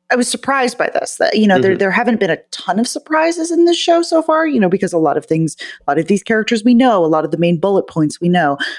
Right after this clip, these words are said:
Speaker 1: But this was sort of an interesting reveal to me. And it's not an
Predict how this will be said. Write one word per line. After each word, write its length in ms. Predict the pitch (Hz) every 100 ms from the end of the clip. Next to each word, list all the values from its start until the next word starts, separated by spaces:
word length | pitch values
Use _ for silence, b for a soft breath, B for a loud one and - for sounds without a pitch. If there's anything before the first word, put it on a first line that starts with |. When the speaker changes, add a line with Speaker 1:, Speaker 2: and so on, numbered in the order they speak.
| -
Speaker 1:
But 100 | 254
this 160 | 370
was 120 | 494 -
sort 160 | 359
of 100 | 330
an 100 | 262
interesting 420 | 233 233 220 196
reveal 340 | 170 170 190 190
to 120 | 180
me. 180 | 156 151
And 120 | 208
it's 160 | 247 -
not 260 | 320 427 - - _
an 120 | 208